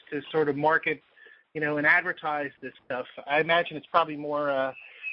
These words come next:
uh, uh, player development to, to the report, to the, to the, to the property starting in June. Uh, that they've waited,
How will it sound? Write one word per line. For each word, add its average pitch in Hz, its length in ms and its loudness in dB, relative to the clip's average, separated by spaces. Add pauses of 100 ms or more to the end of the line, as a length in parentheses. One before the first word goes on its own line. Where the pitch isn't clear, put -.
(120)
uh, 131 380 0 (300)
uh, 123 300 2 (100)
player 175 280 4
development 143 640 0 (1120)
to, 151 180 -12 (160)
to 208 80 -2
the 175 100 -4
report, 151 520 0 (120)
to 202 80 2
the, 175 140 0
to - 160 -2
the, 156 180 2 (100)
to 185 80 2
the 165 60 0
property 165 580 4
starting 165 300 -4
in 139 120 -14
June. 151 440 -6 (720)
Uh, 151 340 0
that 220 180 4
they've 220 320 2
waited, 214 400 0